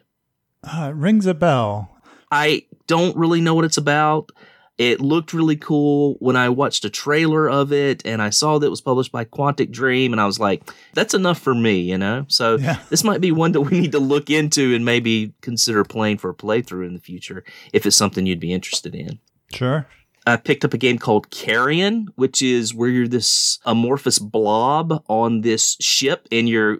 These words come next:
Speaker 2: eating people, so you play as the enemy, which looks really awesome. G Darius H D, which we talked about. Kirby Star Allies, WarioWare Get It Together, Space Invaders Forever,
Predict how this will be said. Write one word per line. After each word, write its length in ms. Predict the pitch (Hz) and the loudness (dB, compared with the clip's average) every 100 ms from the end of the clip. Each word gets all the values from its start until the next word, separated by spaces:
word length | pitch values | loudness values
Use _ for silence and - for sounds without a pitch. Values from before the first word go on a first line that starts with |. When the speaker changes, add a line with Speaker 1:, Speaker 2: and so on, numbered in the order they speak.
| - | -6
Speaker 2:
eating 380 | 127 135 127 101 | -4 0 0 -2
people, 440 | - 117 - 160 220 | -2 -4 -2 -4 -2
so 120 | 127 | -2
you 160 | 117 | -2
play 300 | 107 131 120 | -4 0 0
as 100 | 113 | 0
the 160 | 110 101 | -2 -2
enemy, 320 | 107 107 170 | 0 0 0
which 220 | 214 - | 0 0
looks 240 | 135 110 110 | 0 0 -2
really 260 | 135 139 | 0 0
awesome. 480 | 90 113 131 233 294 - _ _ _ _ - | 2 0 2 0 -4 -10 _ _ _ _ -2
G 180 | 170 | 0
Darius 380 | 160 165 175 156 | 2 2 2 2
H 300 | 147 151 - | 0 0 -2
D, 180 | 117 147 | 0 0
which 160 | 196 - | 0 -2
we 80 | 139 | -2
talked 340 | 143 131 - | 0 0 0
about. 480 | 127 123 123 127 - _ _ _ - | 0 0 0 -2 -8 _ _ _ -16
Kirby 440 | - 190 196 196 | -6 -2 0 0
Star 420 | 160 - 170 180 - | 0 0 0 0 0
Allies, 840 | 143 156 156 151 151 151 156 - _ _ _ 123 | 0 0 2 2 0 0 -2 -6 _ _ _ -8
WarioWare 1300 | 120 135 160 165 160 156 135 131 139 147 151 120 113 | -2 0 2 2 2 0 0 0 0 2 0 -2 -6
Get 220 | 123 131 | -2 0
It 120 | - | 0
Together, 640 | - 160 131 117 120 151 180 _ _ _ - | -2 0 0 2 0 -2 -4 _ _ _ -4
Space 500 | - - 147 175 185 | -4 0 0 0 0
Invaders 540 | 180 160 160 160 151 | 0 0 0 0 -2
Forever, 720 | - 120 123 139 151 147 156 | -2 0 0 0 2 0 -2